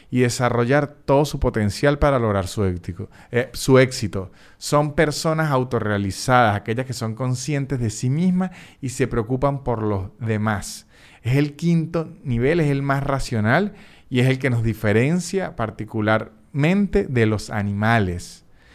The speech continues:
ya que el resto de necesidades son, eh, prácticamente de vida, y estas ya son necesidades sociales netamente lo que vamos construyendo. Incluso este podcast, si han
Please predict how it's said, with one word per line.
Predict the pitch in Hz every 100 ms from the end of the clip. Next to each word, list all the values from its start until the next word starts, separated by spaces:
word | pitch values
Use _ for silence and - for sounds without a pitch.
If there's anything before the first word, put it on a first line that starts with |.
| - -
ya | 113 123 135
que | 165
el | 156
resto | 160 165 -
de | 170
necesidades | 139 123 120 - 113 113 123 131
son, | - 175 220 247 - - - - - - - - - - - - 123
eh, | 113 107 104 104
prácticamente | 113 120 151 135 127 120
de | 113 107
vida, | 120 180 247
y | 170 139
estas | 139 156
ya | 156
son | - 175
necesidades | 175 160 131 127 120 135 160
sociales | - 131 110 - 147 127 147 160 151
netamente | 160 151 147 151 160 165
lo | 143
que | 113
vamos | 104 113
construyendo. | 113 101 104 107 117 110 - -
Incluso | 175 165 151 165 175 226 185 101 98 -
este | 127 110 131
podcast, | - 120 110 - 143 - - - - - - - -
si | - 117
han | 117